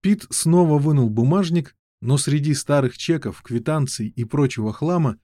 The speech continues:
не оказалось ни одной купюры. "Карточки принимаете?" Девушка наморщила нос. "Оплата карточкой при покупке от пяти долларов. Извините,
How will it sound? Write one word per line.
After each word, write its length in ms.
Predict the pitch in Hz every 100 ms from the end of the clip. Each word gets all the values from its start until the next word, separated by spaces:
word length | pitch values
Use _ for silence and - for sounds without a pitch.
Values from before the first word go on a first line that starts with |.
| _ _
не 140 | 120 131
оказалось 640 | 131 123 120 185 156 -
ни 80 | 131
одной 360 | 131 127 156 143
купюры. 560 | 151 139 113 95 90 - _ _ _ _ _ _ _ _ _
"Карточки 520 | 135 135 117 - 104
принимаете?" 760 | 107 104 131 160 147 - 80 - _ _ _ _ _ _
Девушка 460 | 104 151 156 - 113
наморщила 600 | 110 117 117 - 110 110
нос. 380 | 98 87 - _ _ _ _ _ _ _ _
"Оплата 360 | 135 185 196 175
карточкой 560 | 214 233 185 - 139
при 140 | 135 139
покупке 520 | 156 - - - 165
от 120 | -
пяти 260 | 165 - 180
долларов. 680 | 143 131 110 107 107 _ _ _ _ _
Извините, 640 | 131 160 175 185 143 120